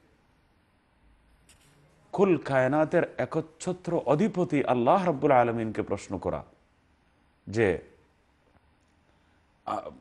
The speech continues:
আমি, আপনি এই হুকুম কেন দিলেন?" তো কোরবানির পিছনে আমি এই কথাটা বলবো যে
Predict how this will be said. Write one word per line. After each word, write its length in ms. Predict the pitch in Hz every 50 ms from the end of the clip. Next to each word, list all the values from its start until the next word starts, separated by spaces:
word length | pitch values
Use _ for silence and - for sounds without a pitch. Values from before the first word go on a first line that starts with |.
| _ _
আমি, 220 | 110 117 117 117 117
আপনি 260 | - 110 - - 110 113
এই 60 | 110
হুকুম 320 | - - 101 - 117 104
কেন 240 | 87 101 98 95 90
দিলেন?" 280 | 78 87 80 78 71 67 - _ _ _
তো 80 | 139
কোরবানির 600 | 135 - - 185 190 170 147 190 208 226 240 233
পিছনে 320 | 170 175 165 - 160 143 131
আমি 180 | 120 117 117
এই 100 | 110 101 95
কথাটা 280 | 110 101 104 87 101
বলবো 420 | 90 82 92 90 90 85 82 90 85
যে 120 | 82 90